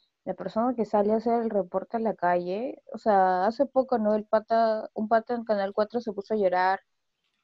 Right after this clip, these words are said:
cuando le preguntaron por su familia y porque a nadie, o sea, siento que estar en la calle y ser reportero no te asegura nada, y e-, y eso va unido a lo de Prensa Chalaca, ¿no? Que le,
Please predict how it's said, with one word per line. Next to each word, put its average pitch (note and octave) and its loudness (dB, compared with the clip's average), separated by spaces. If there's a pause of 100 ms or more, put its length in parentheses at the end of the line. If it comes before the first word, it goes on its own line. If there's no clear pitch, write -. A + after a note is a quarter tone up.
(1080)
cuando G#3 2
le G3 0
preguntaron F#3+ 0
por G#3 -6
su G#3 -14
familia G#3 -2 (480)
y F3+ -8 (380)
porque F#3+ 2
a G3 2
nadie, D4 0
o - -4
sea, G3 0
siento B3+ -4
que B3 0 (160)
estar A3 0
en C4 0
la G3 -2
calle G#3 -2 (560)
y G3+ -14
ser A3 0
reportero G3+ -2 (180)
no A#3 -2
te B3+ -2
asegura G#3 -2
nada, A3+ -2
y F#3+ -2
e-, A#3 -2
y G#3 -4
eso C4+ -4
va C4+ 2
unido B3+ 0
a - -2
lo B3 -2
de F3+ 2
Prensa G3+ -8
Chalaca, F3 -4
¿no? E3 -10
Que G3+ -8
le, E3+ -8